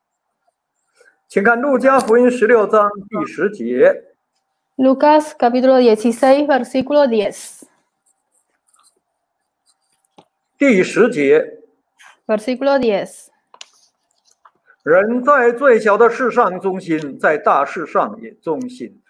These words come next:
Speaker 1: 在最小的事上不义，在大事上也不义。啊，各位弟兄姐妹，大家平安。
Speaker 2: Paz para todos los hermanos.
Speaker 1: 好，今天下午我们想根据这一节圣经来谈谈为主更加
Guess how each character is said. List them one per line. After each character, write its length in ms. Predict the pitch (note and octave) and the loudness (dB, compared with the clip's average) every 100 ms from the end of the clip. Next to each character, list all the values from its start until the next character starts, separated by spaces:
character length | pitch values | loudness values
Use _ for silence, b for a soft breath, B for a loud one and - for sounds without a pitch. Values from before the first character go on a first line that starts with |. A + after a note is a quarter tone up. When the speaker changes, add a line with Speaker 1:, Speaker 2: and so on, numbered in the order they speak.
| _ _ | _ _
Speaker 1:
在 300 | - G3+ F#3+ | 0 2 2
最 260 | G3 C#4 B3+ | 2 2 4
小 180 | G#3+ A3 | 2 2
的 120 | A#3+ | 2
事 180 | B3 A#3+ | 0 -2
上 340 | B3 G3+ F3+ | 0 -2 -4
不 160 | E3 F#3+ | -10 -6
义， 260 | A3+ F3 D3+ | -6 -6 -4
在 300 | G3 D3 C3+ | -2 -2 -4
大 400 | - A#3+ C#3 A#2 | -2 0 0 -4
事 340 | - A3+ C3+ | -12 -10 -10
上 440 | - - E3+ G#2+ _ | -8 -4 -4 -4 _
也 260 | E3+ C3 - _ _ | -14 -14 -14 _ _
不 200 | - C3 | -14 -10
义。 260 | F3 D3+ _ _ _ _ _ _ _ _ - | -10 -10 _ _ _ _ _ _ _ _ -4
啊， 180 | E3+ E3 | -2 0
各 160 | B3+ | 2
位 140 | A#3+ A3+ | 2 2
弟 120 | A3 | 0
兄 160 | G#3+ | -4
姐 140 | G3+ C#3+ | -4 -6
妹， 140 | E3 | -4
大 100 | D#3+ | -2
家 140 | D3 C3 | -2 -8
平 180 | A#2 | -10
安。 180 | A2 - _ _ _ _ _ b b b - | -14 -14 _ _ _ _ _ b b b -2
Speaker 2:
Paz 340 | A#3+ B3 A#3+ | 0 0 -2
para 220 | A#3+ A3+ | -2 0
todos 180 | A3 A3+ | 0 -2
los 140 | A#3+ B3 | -2 -4
hermanos. 600 | B3 A3 F#3+ E3+ - - _ _ _ _ _ _ _ _ _ _ _ | -4 -4 -6 -10 -18 -20 _ _ _ _ _ _ _ _ _ _ _
Speaker 1:
好， 140 | - G3 | -4 -2
今 140 | C#4+ | 0
天 120 | C#4+ | -4
下 280 | C#4 D4 B3 | 0 2 2
午 100 | G#3+ | 2
我 100 | F#3+ | 0
们 140 | F#3+ G#3+ | 0 -4
想 220 | F3+ F#3 | -6 -2
根 180 | B3 B3 | -2 -2
据 180 | B3 | -8
这 200 | A3+ B3+ | -4 -2
一 40 | B3 | 0
节 140 | F#3+ | -2
圣 240 | G#3 A#3+ F#3 | -2 -4 -2
经 260 | G3 G3 | -4 -2
来 160 | E3 G3+ | -2 -2
谈 280 | D#3 G#3 A3+ | -2 -6 -4
谈 260 | C#3+ F#3+ | -8 -6
为 400 | C4+ D4 F#3+ - | -2 2 2 -2
主 320 | - D3 - - | -12 -16 -16 -6
更 240 | - D3 | -4 -4
加 280 | B3+ E3+ D#3+ | -4 -2 -2